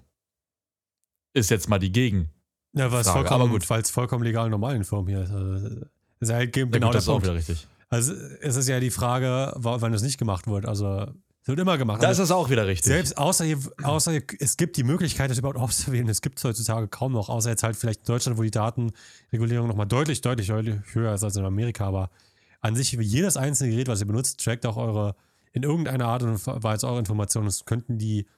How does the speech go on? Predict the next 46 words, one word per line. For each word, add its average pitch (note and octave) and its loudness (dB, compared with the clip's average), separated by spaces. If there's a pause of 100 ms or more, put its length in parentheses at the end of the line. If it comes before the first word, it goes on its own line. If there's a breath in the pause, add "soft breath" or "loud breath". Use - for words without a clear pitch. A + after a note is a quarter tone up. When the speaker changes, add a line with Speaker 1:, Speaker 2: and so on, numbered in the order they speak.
(460)
Speaker 2:
basicsten C3 0
Informationen A#2 0
sein, A#2 0
ob C3 -4
ihr B2+ -2
zum B2+ 0
Beispiel, A#2 0
was A#2 2
das - 0
erste C#3 -2
Mal B2+ 0
für C#3+ 0
ein C3+ 2
Gerät B2 2
ist, A#2 0
ob A2+ -4
es - -4
ein, G2+ 0
ob's G#2+ -4
ein A2+ -4
Computer C3+ -2
ist, A2+ -2
ob G#2+ -6
es - -6
ein A#2 0
Handy A#2 0
ist, A2+ -2 (440 soft breath)
was A#2 2
es A#2 0
für C3 0
ein C3 0
Prozessor A#2 0
hat A2 0
und A#2 0
so G#2+ 0
weiter. G#2+ 0
Also A2 0
all, C#3+ -2
alle E3+ 0
möglichen C3 -2
Daten C3 -2
werden B2 0
eigentlich A#2 -2
immer B2+ 0
getrackt A#2 -4
und A2+ -2